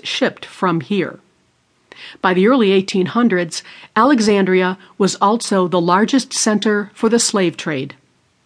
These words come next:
From here, thousands upon thousands of slaves were shipped to points south,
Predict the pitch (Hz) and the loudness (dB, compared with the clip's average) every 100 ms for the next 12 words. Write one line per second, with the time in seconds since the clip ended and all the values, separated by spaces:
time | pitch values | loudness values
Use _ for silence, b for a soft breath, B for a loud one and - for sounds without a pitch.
0 | _ _ B B B - 196 170 226 262 | _ _ B B B -4 0 2 4 4
1 | 277 - B B - - 240 277 269 269 | 2 -4 B B -10 0 2 4 6 6
2 | 262 - 233 208 202 190 233 220 240 262 | 4 2 -4 -2 -2 0 2 4 4 4
3 | 247 269 - - 180 180 175 - B B | 2 2 -2 -2 0 0 -2 -6 B B
4 | 185 170 - 240 - - - 202 - 202 | -2 0 0 0 -2 -10 -4 -4 -2 -2
5 | 190 - - 175 151 - | 0 -4 -2 -2 -4 -10